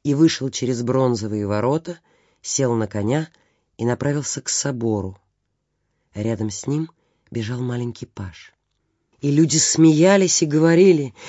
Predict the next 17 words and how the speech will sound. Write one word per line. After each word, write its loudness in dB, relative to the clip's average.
"Это 6
едет 6
королевский 8
шут!" 6
и 2
издевались 2
над -2
ним. -2
И, -4
натянув -2
поводья, -2
он -4
придержал -4
коня -2
и -6
сказал: -6
"Нет, -2